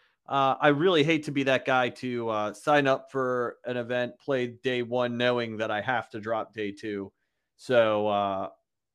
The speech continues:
we'll see. Uh, if they ever need that extra player or that extra body just to push it over, if, like, fifty-seven people sign up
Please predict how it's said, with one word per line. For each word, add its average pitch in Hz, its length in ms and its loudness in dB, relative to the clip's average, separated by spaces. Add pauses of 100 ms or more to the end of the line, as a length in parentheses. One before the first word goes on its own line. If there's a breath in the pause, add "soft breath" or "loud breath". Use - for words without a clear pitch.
(880)
we'll 247 140 0
see. 220 320 2 (240)
Uh, 180 480 4 (440)
if 160 140 0
they 180 140 6
ever 160 180 6
need 160 320 0
that 156 160 8
extra 147 280 0
player 147 440 0
or 123 80 2
that 123 180 2
extra 123 240 -4
body 123 320 2
just 117 160 -8
to 117 60 -10
push 123 260 -4
it 120 80 -6
over, 123 300 0
if, - 200 -8
like, 120 160 -2
fifty-seven 135 640 -2
people 131 300 -4
sign 135 260 -2
up 143 240 -2